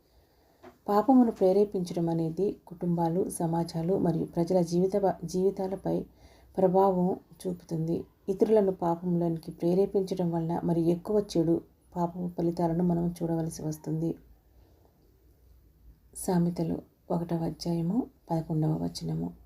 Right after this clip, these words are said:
"మాతో కూడా రమ్ము, మనము ప్రాణము తీయుటకై పొంచియుందుము, నిర్దోషి అయిన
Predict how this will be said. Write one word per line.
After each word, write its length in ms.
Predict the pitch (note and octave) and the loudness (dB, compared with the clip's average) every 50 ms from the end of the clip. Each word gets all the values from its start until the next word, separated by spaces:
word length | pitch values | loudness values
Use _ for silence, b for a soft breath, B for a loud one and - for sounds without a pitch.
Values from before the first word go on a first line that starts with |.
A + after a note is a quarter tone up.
| b b b b b b b _ | b b b b b b b _
"మాతో 340 | G3 G3 G3 G#3 G#3 - A3+ | 0 2 2 2 2 2 0
కూడా 280 | A3 - F#3+ F3+ F3 E3 | 2 2 0 2 2 2
రమ్ము, 360 | E3 E3 D#3+ E3 E3 E3 - - _ _ - | 0 0 -2 -2 -2 -4 -4 -6 _ _ -4
మనము 300 | F3 E3+ E3+ F3 F#3 F3+ | -2 0 2 0 0 -2
ప్రాణము 400 | F3 - E3+ D#3+ E3+ F3 F3+ F#3 | -2 -4 -2 0 0 0 0 0
తీయుటకై 600 | F3 - F3 F3 F3 F#3 F3 E3+ - E3 D#3 - - _ - | -2 -2 -2 -2 0 -2 -4 -2 -2 -4 -4 -6 -8 _ -4
పొంచియుందుము, 640 | F3 E3+ F3 F3 E3+ E3+ D#3+ E3 E3 D#3+ D#3+ - - - - - F3+ | -2 -2 -2 -2 -2 -2 0 0 -2 -2 -2 -4 -6 -10 -12 -4 0
నిర్దోషి 520 | F3 F3 D#3+ E3 G3 G3+ G3 - - G3+ | 2 2 4 4 4 2 2 2 0 2
అయిన 240 | F3+ E3+ E3 E3+ | 2 2 2 0